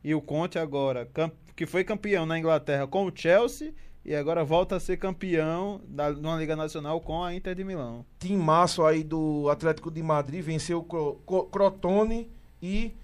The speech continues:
Speaker 2: sagrou-se campeão, né? Lukaku jogando
Speaker 1: É,
Speaker 2: demais.
Speaker 1: da Inter de Milão.
Speaker 2: Lautaro Martinez chegou na Europa e dominou a posição. Show de bola. Bundesliga,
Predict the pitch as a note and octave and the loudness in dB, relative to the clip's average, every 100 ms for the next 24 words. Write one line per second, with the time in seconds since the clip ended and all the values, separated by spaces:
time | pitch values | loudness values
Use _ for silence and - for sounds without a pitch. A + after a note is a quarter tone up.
0 | - - F#3+ F3+ E3+ G3+ G3 - G3+ G3+ | -16 -2 2 2 2 0 0 -2 -2 0
1 | F3+ D#3+ D#3+ E3+ F#3+ E3 D#3+ - E3+ E3+ | 0 2 0 -2 -6 -10 -10 0 0 0
2 | D#3+ D3 D3+ E3 E3 D3+ C#3 D3 D#3+ E3 | -2 0 0 0 -2 -2 -2 0 2 2
3 | E3 - C3 C3 B2+ A#2+ A2 D#3 E3+ E3 | 0 -4 -8 -8 -8 -8 0 4 6 6
4 | F3 F3 E3 D3+ C3 D#3 E3+ E3 B2+ E3 | 4 4 2 0 -2 -6 -4 -4 -6 -8
5 | D#3 E3+ E3+ D3+ D3 D#3+ D#3+ D#3 D3+ D#3+ | -6 -2 2 4 4 4 2 -4 -2 -2
6 | E3 D3 C#3+ D#3 D3 D3 C#3 - D3 D3+ | -2 -2 0 -2 -2 -6 -6 -4 -4 -4
7 | D3 - E3+ F3 C#3+ C#3 C3 - - - | -6 -8 -8 -6 -4 -4 -4 -14 -20 -8
8 | D#3+ A#3+ B3 A3+ F#3+ A3+ A3 D#3+ A#2 | 0 2 4 4 4 0 0 0 -2